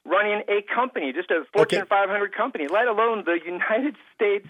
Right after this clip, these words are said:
Speaker 1: of America.
Speaker 2: Dave, uh, let me just ask you a question. First of all, we're gonna, we're gonna end this focus, but I wanna ask you a question.
Speaker 1: Okay.
Speaker 2: I assume we're gonna put you down as a, as a pro-Trumpster and, and, and, and not a big fan of the president's.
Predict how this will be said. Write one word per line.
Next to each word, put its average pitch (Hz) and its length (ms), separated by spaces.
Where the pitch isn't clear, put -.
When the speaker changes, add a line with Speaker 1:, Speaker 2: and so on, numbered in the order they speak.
Speaker 1:
of 165 80
America. 185 680
Speaker 2:
Dave, 202 340
uh, 180 120
let 196 200
me 220 80
just 185 240
ask 185 280
you 180 140
a 147 40
question. 131 360
First 180 240
of 190 60
all, 160 80
we're 151 120
gonna, 151 300
we're 151 140
gonna 151 160
end 185 260
this 170 200
focus, 170 440
but 151 140
I 156 80
wanna 160 220
ask 156 280
you 156 120
a 135 40
question. 131 400
Speaker 1:
Okay. 160 120
Speaker 2:
I 135 120
assume 196 420
we're 165 100
gonna 156 160
put 180 300
you 165 60
down 151 320
as 131 160
a, 127 180
as 127 140
a 127 100
pro-Trumpster 160 800
and, 135 100
and, 135 240
and, 131 300
and 131 180
not 143 260
a - 60
big 135 240
fan 139 300
of 117 80
the 117 60
president's. 117 540